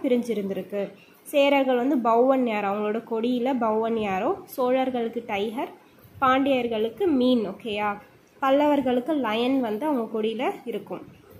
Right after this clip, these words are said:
அதாவது வந்து கொடி சொல்றேன், பறக்கும் கொடி. அடுத்தது வந்து சேரர்கள் வந்து கொங்கு நாடு, கேரளாவை வந்து ஆட்சி செஞ்சாங்க. சோழர்கள் வந்து உறையூர் தலைநகரம், பாண்டியர்களுக்கு மதுரை, பல்லவர்களுக்கு காஞ்சி. வேல், வேளிர்,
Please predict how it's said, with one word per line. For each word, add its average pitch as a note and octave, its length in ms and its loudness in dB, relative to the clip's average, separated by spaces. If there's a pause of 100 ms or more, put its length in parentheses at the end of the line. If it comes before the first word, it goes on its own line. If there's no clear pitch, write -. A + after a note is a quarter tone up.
(520)
அதாவது A#3 320 -2
வந்து B3 320 -2
கொடி C4+ 260 4
சொல்றேன், G3 440 -6
பறக்கும் A3+ 440 -6
கொடி. G#3 200 -4 (480)
அடுத்தது B3+ 420 -2
வந்து B3+ 380 0
சேரர்கள் C4+ 520 2
வந்து D4 180 0
கொங்கு C4 340 4
நாடு, A3+ 260 0 (120)
கேரளாவை A3+ 640 0
வந்து A#3 140 -2
ஆட்சி A3 300 -2 (100)
செஞ்சாங்க. G#3 400 -4
சோழர்கள் C4 680 0
வந்து A#3+ 200 -2
உறையூர் A#3 480 0
தலைநகரம், G#3 640 -4 (440)
பாண்டியர்களுக்கு B3+ 680 2 (100)
மதுரை, A#3 420 -2
பல்லவர்களுக்கு A3 720 -2
காஞ்சி. G#3 460 -2 (1120)
வேல், C#4+ 440 6
வேளிர், B3+ 380 6